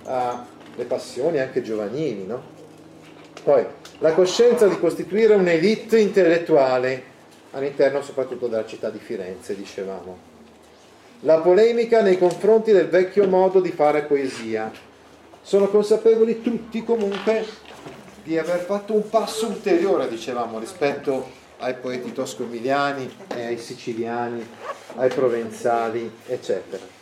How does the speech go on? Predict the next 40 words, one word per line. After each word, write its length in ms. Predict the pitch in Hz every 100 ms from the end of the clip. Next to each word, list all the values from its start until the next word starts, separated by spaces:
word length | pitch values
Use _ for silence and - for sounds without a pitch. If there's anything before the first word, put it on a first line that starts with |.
| - - _ - - - -
E 100 | 151
poi 440 | 151 226 247 240 - - - _ -
i 80 | 160
legami 400 | 185 185 208 165
fra 180 | 165 202
loro 280 | 233 254 208
di 100 | 175
amicizia 580 | 175 202 123 113 -
e 40 | 147
di 80 | 135
solidarietà, 720 | - 110 104 98 101 - 76 - _ _ _ _ _
cioè 140 | 143
si 160 | - 113
vogliono 320 | 127 117 104
bene, 320 | 110 117 90
insomma. 280 | - - - - - _ - - - - _ _ _ _ _ _ - - -
La 120 | 139
scelta 400 | 139 202 196 180
della 240 | 143 131
lirica 340 | 127 180 165 135
d'amore 720 | 127 143 165 170 170 170 - _ _ -
è 100 | 127
un 100 | 127
segno 400 | - 165 160 147
di 140 | 143
eccellenza 800 | 139 - 135 127 151 175 - 175
culturale. 800 | - 151 151 147 147 104 - - - _ _ _ _ _ -
È 80 | 113
il 160 | 135 135
genere 380 | 170 165 127 113
che 100 | 127
nell'età 300 | 127 123 165
precedente 500 | 127 135 156 170 147
si 140 | 151
era 100 | 135
segnalato 480 | 139 139 147 165 147
per 100 | 135
impegno 360 | 127 160 160
inter-, 320 | 143 139 123 -
intellettuale, 640 | 131 123 127 120 147 120